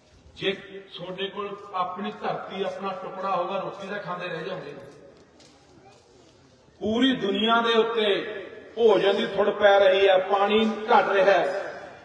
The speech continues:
ਦੁਨੀਆ ਦੀ ਆਬਾਦੀ ਵੱਧ ਰਹੀ ਹੈ, ਧਰਤੀ ਘਟ ਰਹੀ ਹੈ, ਤੇ ਦੁਨੀਆ ਦੇ ਇਹ, ਇਹ ਚੀਜ਼ ਦੇ ਮੰਗ ਬਹੁਤ ਵੱਡੇ ਪੱਧਰ ਤੇ ਹੋ ਰਹੀ ਹੈ ਭੋਜਨ ਦੀ, ਤੇ ਤੁਹਾਡੇ ਕੋਲ ਸਭ ਤੋਂ ਉਪਜਾਊ ਧਰਤੀ ਹੈ। ਅੱਜ ਰੂਸ ਤੇ ਯੂਕਰੇਨ ਕਿਉਂ ਲੜ ਰਹੇ ਆ?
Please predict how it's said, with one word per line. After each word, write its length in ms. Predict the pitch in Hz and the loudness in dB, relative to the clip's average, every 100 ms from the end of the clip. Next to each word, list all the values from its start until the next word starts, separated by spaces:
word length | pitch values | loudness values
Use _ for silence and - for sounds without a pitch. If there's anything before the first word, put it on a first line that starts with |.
| - - - | -20 -8 0
ਦੁਨੀਆ 300 | 202 214 233 | 4 6 6
ਦੀ 140 | 233 | 8
ਆਬਾਦੀ 360 | 202 190 - 226 | 8 6 4 6
ਵੱਧ 240 | 202 208 | 6 8
ਰਹੀ 220 | 226 220 | 6 8
ਹੈ, 80 | 254 | 6
ਧਰਤੀ 420 | 262 233 - 262 | 6 4 6 4
ਘਟ 220 | 277 254 | 6 6
ਰਹੀ 340 | - 185 175 160 | 6 4 4 2
ਹੈ, 120 | 139 - - - - - - - - _ - _ _ - - - - - _ | 0 -2 -10 -12 -16 -20 -20 -20 -20 _ -20 _ _ -20 -20 -20 -20 -20 _
ਤੇ 160 | 220 233 | 2 4
ਦੁਨੀਆ 360 | 196 214 233 | 4 6 8
ਦੇ 80 | 247 | 10
ਇਹ, 340 | 254 240 254 | 8 8 10
ਇਹ 140 | 247 247 | 10 8
ਚੀਜ਼ 280 | 254 240 240 | 4 2 6
ਦੇ 100 | 254 | 6
ਮੰਗ 260 | 196 196 214 | 6 2 4
ਬਹੁਤ 260 | 233 254 | 6 6
ਵੱਡੇ 220 | 240 226 226 | 6 6 6
ਪੱਧਰ 300 | 226 240 233 | 4 0 0
ਤੇ 100 | 220 | 0
ਹੋ 140 | 202 | 2
ਰਹੀ 180 | 202 220 | 2 2
ਹੈ 40 | |
ਭੋਜਨ 420 | 220 185 190 175 | 4 2 4 2
ਦੀ, 120 | 156 143 - - - - | -2 -8 -12 -14 -12 -6
ਤੇ 80 | |
ਤੁਹਾਡੇ 320 | 214 196 202 208 | -4 0 0 2
ਕੋਲ 120 | 196 | 2
ਸਭ 260 | 190 190 | 2 0
ਤੋਂ 120 | - - | 0 -4
ਉਪਜਾਊ 360 | 185 160 170 | -2 -2 0
ਧਰਤੀ 500 | 170 190 - 151 143 | 0 -2 -2 -6 -6
ਹੈ। 60 | 131 - - - - - - | -6 -8 -16 -18 -20 -2 2
ਅੱਜ 100 | 214 | 4
ਰੂਸ 420 | 220 208 214 226 | 4 4 0 0
ਤੇ 180 | 220 247 | 4 6
ਯੂਕਰੇਨ 460 | 214 220 226 226 226 | 6 2 0 0 -2
ਕਿਉਂ 240 | 226 220 | 0 0
ਲੜ 180 | 214 202 | 2 2
ਰਹੇ 260 | 143 185 | 4 2
ਆ? 40 | 160 | 2